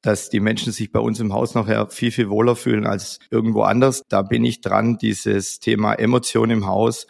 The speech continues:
also die operative Umsetzung unterliegt mir und natürlich auch das Brand aufzubauen. Also Branding, gerade so ein Podcast jetzt wie mit dir,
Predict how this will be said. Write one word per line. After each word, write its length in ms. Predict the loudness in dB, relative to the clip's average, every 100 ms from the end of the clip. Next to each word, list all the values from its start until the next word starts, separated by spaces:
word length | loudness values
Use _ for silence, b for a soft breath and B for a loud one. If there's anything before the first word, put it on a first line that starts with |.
| -12
also 200 | -6 -4
die 200 | -2 0
operative 640 | 2 0 0 -2 -2 0
Umsetzung 920 | -2 0 -2 -2 -2 -2 -2 -8 -14 -4
unterliegt 500 | 0 2 2 2 0
mir 300 | 2 2 0 -4
und 100 | -2
natürlich 400 | 0 0 0 2
auch 140 | 0 0
das 200 | -4 -2
Brand 340 | 2 2 2
aufzubauen. 600 | 0 -2 -4 -2 -2 -2
Also 240 | -4 -4
Branding, 600 | -2 0 2 2 2 0
gerade 240 | 0 0 0
so 120 | 0
ein 80 | 0
Podcast 500 | 0 0 0 0 -2
jetzt 240 | -6 -4
wie 140 | -2 -2
mit 180 | -2
dir, 420 | 0 4 4 2